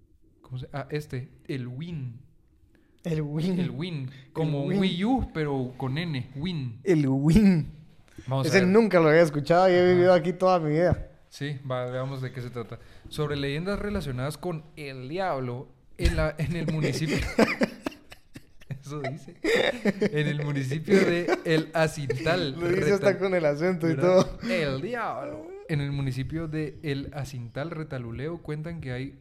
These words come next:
Speaker 1: hombres que invocan al diablo en rituales llevados a cabo, a cabo en el cementerio de la localidad, que consisten en oraciones y danzas en las que giran el cuerpo hacia... Ah, es como un concierto de Twi-, de Taylor Swift.
Speaker 2: <laughs>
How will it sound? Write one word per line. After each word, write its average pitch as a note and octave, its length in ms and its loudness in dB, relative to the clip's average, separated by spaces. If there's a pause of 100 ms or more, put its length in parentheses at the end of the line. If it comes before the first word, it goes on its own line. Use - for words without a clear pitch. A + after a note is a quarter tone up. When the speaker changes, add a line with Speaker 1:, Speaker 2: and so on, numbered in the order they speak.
(100)
Speaker 1:
hombres F3 440 -10
que D#3+ 360 -12
invocan C#3 500 -10 (200)
al B2 300 -8
diablo C3+ 600 -10
en C#3+ 140 -2
rituales C3 500 -4
llevados B2+ 360 -2
a C3 100 -8
cabo, C3+ 240 -4 (160)
a C3+ 160 -10
cabo C#3 240 -4
en D#3 100 -6
el D3+ 80 -8
cementerio B2 520 -8
de C3 40 -8
la C#3 80 -6
localidad, C3+ 600 -10 (280)
que C#3+ 140 -14
consisten C3 500 -8
en D3+ 120 -6
oraciones C3 520 -8
y B2 60 -10
danzas D#3+ 420 -10
en C3+ 160 -10
las B2 160 -10
que A2+ 240 -12 (240)
giran E3+ 380 -10
el C3+ 100 -8
cuerpo C#3 280 -8
hacia... D#3+ 200 -10
Ah, G#3+ 140 -4
es G3+ 80 -12
como F#3+ 180 -10
un D3+ 140 -6
concierto D#3 400 -10
de B2+ 40 -14
Twi-, D#3 240 -10
de C3 140 -8
Taylor C#3+ 320 -12
Swift. - 300 2 (360)
Speaker 2:
<laughs> - 60 -6